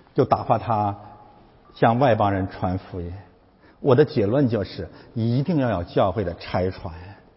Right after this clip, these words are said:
教会的差传有很多很多的原因啊，除了我刚，等一下我再讲权柄的问题啊，它可以确保你的真理成熟了，你出去给人讲的是福音。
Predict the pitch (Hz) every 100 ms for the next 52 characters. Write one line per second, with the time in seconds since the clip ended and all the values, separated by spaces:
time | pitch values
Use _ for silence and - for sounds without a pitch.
0 | _ - - - - 214 156 - 180 170
1 | 175 - 87 90 143 90 92 87 85 85
2 | 80 - 156 180 139 151 165 139 139 135
3 | 170 139 139 95 - 104 123 90 90 101
4 | 95 - - 85 - - - - - 247
5 | 254 170 - 143 139 135 101 92 170 185
6 | 113 - 87 101 131 92 85 104 113 139
7 | 180 139 113 143 104 92 92 - 208 101
8 | 104 87